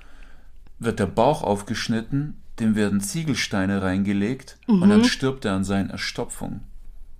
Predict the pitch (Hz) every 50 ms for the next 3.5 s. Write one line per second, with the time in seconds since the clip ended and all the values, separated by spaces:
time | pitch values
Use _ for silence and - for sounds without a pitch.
0 | - - - - - - - - 196 175 - - - 254 - - - - 220 -
1 | - - 196 - - 113 196 98 101 214 220 196 - - 113 113 101 - - -
2 | - - - - - - - - - - 110 110 113 107 - - 127 123 - -
3 | - 98 98 110 123 151 180 214 -